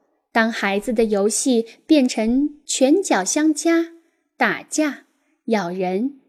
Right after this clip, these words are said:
吐口水，什么都上的时候，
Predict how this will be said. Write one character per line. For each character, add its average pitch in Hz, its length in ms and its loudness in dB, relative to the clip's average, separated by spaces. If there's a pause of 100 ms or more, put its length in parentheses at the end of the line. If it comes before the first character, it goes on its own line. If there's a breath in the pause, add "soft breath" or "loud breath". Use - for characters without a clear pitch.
(160)
吐 370 180 2
口 330 320 0
水， 190 380 -4
什 208 260 -2
么 190 160 -4
都 339 260 2
上 381 380 2
的 196 100 -2
时 - 200 -6
候， 190 400 -6